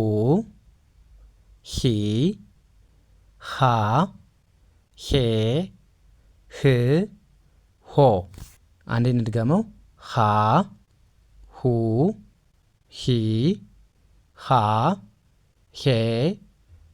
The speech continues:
ህ፣ ሆ። ያ ድምጻቸውን በዚህ ካየን አሁን ቅርጻቸውን እንዴት እንለያቸው የሚለውን አብረን እናያለን ማለት ነው። እንግዲህ የመጀመሪያ ፊደል ከሆነ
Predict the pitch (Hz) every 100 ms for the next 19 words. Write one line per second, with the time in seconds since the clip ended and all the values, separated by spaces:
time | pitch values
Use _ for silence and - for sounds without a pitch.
0 | - 156 160 165 170 170 - _ _ _
1 | - - 131 90 - - - _ _ _
2 | _ _ 107 127 214 - - - - 127
3 | 147 143 160 131 110 113 110 110 104 135
4 | 233 - - _ 110 107 156 220 - -
5 | _ - 127 127 - 147 117 113 110 110
6 | 104 101 95 95 107 107 151 120 101 98
7 | 92 98 147 139 98 95 90 - - -
8 | - - 131 143 131 131 139 120 104 92
9 | 110 95 - 107 113